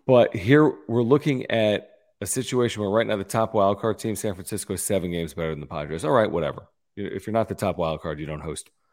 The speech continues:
playoff games in the first round. So be it. Philadelphia is six and a half games better than you. Okay. Well, even if we write those two spots out,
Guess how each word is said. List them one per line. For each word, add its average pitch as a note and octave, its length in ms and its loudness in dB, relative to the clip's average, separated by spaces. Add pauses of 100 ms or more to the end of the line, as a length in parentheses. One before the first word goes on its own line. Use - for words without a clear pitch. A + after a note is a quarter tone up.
playoff D#2 240 -6
games D2+ 220 -8
in D2+ 40 -18
the D2 60 -12
first D2+ 240 -12
round. - 200 -12
So A2+ 160 2
be D2+ 160 -2
it. - 120 -12 (460)
Philadelphia C3+ 420 6
is A2 100 -2
six A#2+ 180 0
and A2+ 60 2
a A2+ 40 4
half G#2+ 120 0
games G#2+ 220 0
better G#2 220 0
than F#2+ 140 -2
you. F#2+ 160 -2
Okay. F#2+ 480 -2 (320)
Well, A2 120 -2
even C3+ 200 2
if C3+ 100 -2
we C3+ 80 0
write A#2 220 2
those G#2+ 160 -2
two G#2 140 -4
spots F2 340 -4
out, D2+ 220 -4